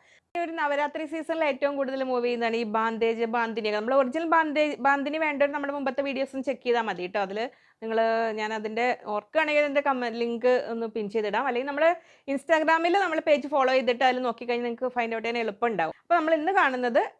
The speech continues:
ബാന്ദേജ് ഡിസൈൻ വരുന്നത് ഈ ഒരു സീസണിൽ ഒരു സ്പെഷ്യൽ എന്ന് പറയാം. പക്ഷേ നമുക്ക് ഈ ഒരു സീസണിൽ മാത്രമല്ല ട്ടോ. കാംബ്രിക് കോട്ടൺ ആണ് ഒന്നാമത് ഫാബ്രിക് വരുന്നത്. അപ്പൊ നമുക്ക് ഡെയിലി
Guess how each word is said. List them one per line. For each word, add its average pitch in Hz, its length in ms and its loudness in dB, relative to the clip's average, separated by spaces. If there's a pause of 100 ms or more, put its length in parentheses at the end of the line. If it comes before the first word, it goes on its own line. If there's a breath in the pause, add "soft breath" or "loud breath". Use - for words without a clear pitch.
ബാന്ദേജ് 254 540 2
ഡിസൈൻ 247 340 -4
വരുന്നത് 190 320 -2 (300 soft breath)
ഈ 277 80 -4
ഒരു 285 160 2 (100)
സീസണിൽ 262 440 0
ഒരു 294 80 4
സ്പെഷ്യൽ 277 300 -2
എന്ന് 254 160 0
പറയാം. 220 140 0
പക്ഷേ 233 180 -4
നമുക്ക് 311 240 -4
ഈ 269 240 -2
ഒരു 277 120 -4
സീസണിൽ 233 300 -2
മാത്രമല്ല 202 540 -2
ട്ടോ. 196 140 -6 (420 soft breath)
കാംബ്രിക് 262 340 4
കോട്ടൺ 294 200 2
ആണ് 320 140 -2
ഒന്നാമത് 277 340 0
ഫാബ്രിക് 208 420 0
വരുന്നത്. 190 200 0
അപ്പൊ 240 120 -4
നമുക്ക് 262 220 -4
ഡെയിലി 254 260 -2